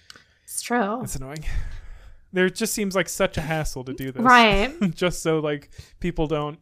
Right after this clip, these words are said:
Speaker 2: take pictures or whatever. I don't know.
Speaker 1: It does seem kinda silly. I don't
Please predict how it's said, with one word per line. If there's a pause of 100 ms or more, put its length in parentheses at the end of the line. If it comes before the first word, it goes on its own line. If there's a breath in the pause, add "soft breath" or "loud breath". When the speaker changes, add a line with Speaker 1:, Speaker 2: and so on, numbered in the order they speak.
Speaker 2:
take
pictures
or
whatever.
I
don't
know.
Speaker 1:
It
does
seem
kinda
silly. (260)
I
don't